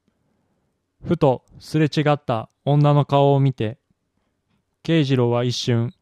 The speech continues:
背筋に悪寒が走った。尋常ではないその様子が気になり、その女の後をつけていった。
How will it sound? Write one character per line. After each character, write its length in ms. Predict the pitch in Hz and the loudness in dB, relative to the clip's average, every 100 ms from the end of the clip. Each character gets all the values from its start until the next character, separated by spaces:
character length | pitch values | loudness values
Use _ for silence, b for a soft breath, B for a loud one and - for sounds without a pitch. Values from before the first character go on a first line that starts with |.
| _ _ _ _ _ _ | _ _ _ _ _ _
背 180 | _ - | _ -4
筋 280 | 160 156 120 | -2 -2 -2
に 120 | 113 | -2
悪 120 | 120 | -2
寒 160 | 139 131 | 0 0
が 120 | 135 | 2
走 220 | 143 - | 0 -2
っ 20 | 117 | -4
た。 280 | - 104 - _ _ _ _ _ _ _ _ _ _ _ _ _ _ - | -6 -10 -12 _ _ _ _ _ _ _ _ _ _ _ _ _ _ -12
尋 280 | 113 131 135 | -2 2 4
常 200 | 151 165 | 6 6
で 100 | 165 | 4
は 120 | 143 | 4
な 140 | 123 | 2
い 140 | 117 170 | -2 -8
そ 160 | - 156 | -4 0
の 100 | 147 | 2
様 160 | 151 | 2
子 140 | 139 151 | 0 -2
が 140 | 139 | -4
気 100 | - | 0
に 80 | 139 | 2
な 160 | 131 107 | 2 0
り、 180 | 104 - _ _ _ _ _ _ _ | -4 -14 _ _ _ _ _ _ _
そ 220 | _ - 156 | _ 0 2
の 160 | 156 | 4
女 220 | 156 156 | 4 4
の 100 | 147 | 4
後 220 | 127 139 120 | 2 2 0
を 80 | |
つ 100 | - | -2
け 140 | - 127 | -6 -4
て 100 | 139 | -4
い 60 | |
っ 40 | 135 | -4
た。 280 | - 101 | -6 -8